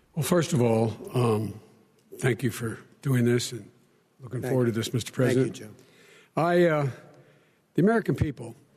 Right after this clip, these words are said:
Speaker 1: have a right to have a say in who the Supreme Court nominee is, and that say occurs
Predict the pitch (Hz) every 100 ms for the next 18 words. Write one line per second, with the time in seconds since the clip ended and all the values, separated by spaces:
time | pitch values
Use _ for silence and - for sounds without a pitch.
0 | _ - 131 147 131 135 117 - - -
1 | _ - 131 117 - 131 123 117 117 131
2 | 117 110 - 127 107 123 123 117 117 117
3 | 131 139 98 - 139 127 139 - - -
4 | 147 131 120 - 131 117 131